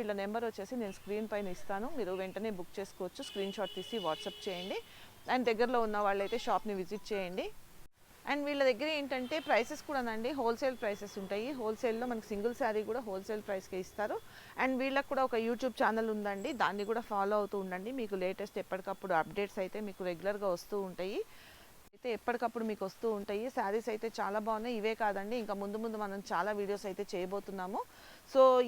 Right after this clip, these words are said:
ఈ వీడియో ఎక్కడా కూడా స్కిప్ చేయకుండా చూడండి. ఒకవేళ నచ్చితే కనుక లైక్ చేయండి, షేర్ చేయండి. ఇంకా లేట్ చేయకుండా వీడియోలోకి వెళ్ళిపోదామండి. ఓకే,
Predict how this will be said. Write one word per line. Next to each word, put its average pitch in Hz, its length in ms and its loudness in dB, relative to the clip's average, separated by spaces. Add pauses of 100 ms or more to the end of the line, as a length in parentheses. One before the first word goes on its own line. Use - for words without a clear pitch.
ఈ 247 40 2 (100)
వీడియో 254 300 6
ఎక్కడా 247 280 2
కూడా 247 180 0
స్కిప్ 220 260 -4
చేయకుండా 240 340 0
చూడండి. 214 320 -2 (120)
ఒకవేళ 220 260 0 (120)
నచ్చితే 233 380 -2
కనుక 226 180 -4 (120)
లైక్ 196 240 0
చేయండి, 214 280 -4
షేర్ 190 240 -2
చేయండి. 196 320 -6
ఇంకా 196 200 -2
లేట్ 175 200 -2
చేయకుండా 180 340 -4
వీడియోలోకి 160 320 -4
వెళ్ళిపోదామండి. 156 560 -8 (3750)
ఓకే, - 160 -18